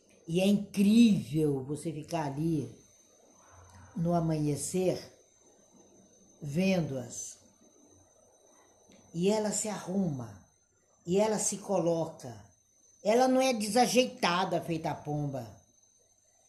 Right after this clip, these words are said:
Ela não vive, sabe, escorraçada.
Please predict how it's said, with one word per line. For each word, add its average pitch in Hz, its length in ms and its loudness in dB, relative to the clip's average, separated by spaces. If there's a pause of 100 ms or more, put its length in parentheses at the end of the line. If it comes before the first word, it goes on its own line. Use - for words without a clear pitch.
(1160)
Ela 208 300 6
não 233 180 4
vive, 185 720 0 (420)
sabe, 170 440 0
escorraçada. 170 1160 -2